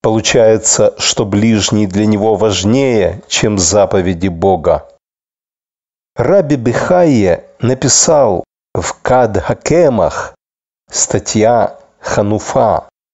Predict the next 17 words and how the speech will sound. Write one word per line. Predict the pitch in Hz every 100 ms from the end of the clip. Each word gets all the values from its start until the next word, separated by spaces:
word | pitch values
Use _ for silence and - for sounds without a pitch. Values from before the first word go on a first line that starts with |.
| _ -
"Лесть". | 101 135 107 - - - - _ _ _ _ _ _ _ _ _ _ _ _ -
Цитата. | - - 123 101 - 80 - _ _ _ _ _ _ _
"Кем | - 127 139 135
бы | 120
ни | 123 135
был | 143 135 127
льстец, | 117 101 - - - 127 139 120 - - - _ -
он | 113 127
уничтожает | 139 123 123 - 131 107 104 123 123 123
всю | - - - 117
вселенную, | 107 - - 135 135 151 117 95 87 82 - - _ _ _ _
потому | 123 117 123 135
что | - - 127
льстец | 110 - - 131 131 131 - - -
восстает | 95 110 - - 113 113 110 107
против | - 107 104 110 90
Бога. | 87 87 107 90 - 78